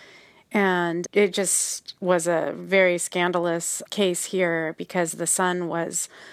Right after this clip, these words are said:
um, one of the part-, the participants, or, or one of the culpr-, culprits was the son of the assistant sheriff,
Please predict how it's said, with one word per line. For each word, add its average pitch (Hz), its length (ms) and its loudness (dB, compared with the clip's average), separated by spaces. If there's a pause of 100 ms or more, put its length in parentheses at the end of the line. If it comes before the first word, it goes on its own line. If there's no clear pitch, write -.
(440)
um, 180 300 0
one 208 160 4
of 196 100 2
the 180 80 -2
part-, 190 380 -4 (100)
the 180 320 2
participants, 180 680 -2
or, - 260 -2
or 190 140 2
one 190 160 2
of 185 80 -2
the 170 460 -4 (180)
culpr-, - 320 -2 (240)
culprits 220 400 0
was 185 240 -2
the 196 100 -2
son 196 280 4
of 170 160 -4
the 160 260 0
assistant - 500 -4
sheriff, - 720 0